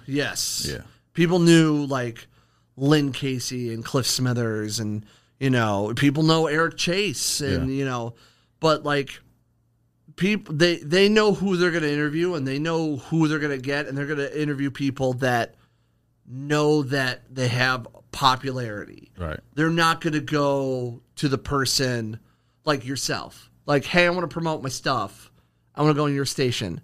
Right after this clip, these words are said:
Speaker 1: They'll turn, they'll turn their nose up on it. And not, not as much as Eric, but a lot of people will in the building.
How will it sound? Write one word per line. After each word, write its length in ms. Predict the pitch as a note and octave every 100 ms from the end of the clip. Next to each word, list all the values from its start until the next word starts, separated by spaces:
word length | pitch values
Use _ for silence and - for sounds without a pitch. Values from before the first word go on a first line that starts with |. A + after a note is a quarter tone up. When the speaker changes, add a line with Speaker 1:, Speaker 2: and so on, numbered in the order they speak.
| _ _ _
Speaker 1:
They'll 200 | B2+ D3 B2+
turn, 320 | E3 D#3+ D3
they'll 180 | D3+ C#3
turn 280 | D#3+ C#3+
their 100 | C3+
nose 280 | B2+ B2 A#2
up 180 | A2+ G#2 -
on 200 | G#2+ F2
it. 200 | C2+ - _ _ _ -
And 160 | E3+
not, 220 | C4 C#4 C4
not 200 | C#4+ C#4+
as 100 | A#3
much 220 | C4 F#3
as 100 | D#3
Eric, 360 | D3 A2 A#2
but 80 | -
a 40 | A#3
lot 200 | A3+ G#3+
of 80 |
people 300 | - E3+ D3
will 200 | C#3 C#3 C3+
in 60 |
the 60 | A#2+
building. 360 | B2 A2 G2